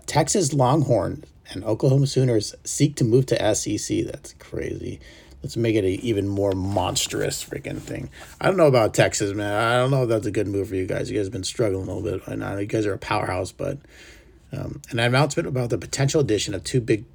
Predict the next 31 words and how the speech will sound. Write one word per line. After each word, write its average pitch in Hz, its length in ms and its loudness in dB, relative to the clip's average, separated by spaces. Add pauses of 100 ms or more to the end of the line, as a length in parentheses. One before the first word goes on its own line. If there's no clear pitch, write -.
Twelve 101 320 -4
power 104 240 0
teams 98 240 -4
could - 120 -8
come 107 160 -4
within 101 240 -4
a - 20 -8
few 110 260 0
weeks, 90 300 -4
chronicled, - 480 -8 (540)
uh, 104 720 0
high-ranking 131 500 2
s-, - 200 -8
college 127 300 2
officials' 117 400 0
knowledge 98 260 -4
of 95 40 -8
the - 40 -6
situation. - 580 -6
The - 80 -6
S 131 160 -2
E - 20 0
C 139 200 2
had 110 120 4
a 95 60 -2
fourteen-member 135 540 0
school 92 260 -4
since 98 260 -6
two 113 140 0
thousand 92 340 -4
eleven, 87 460 -6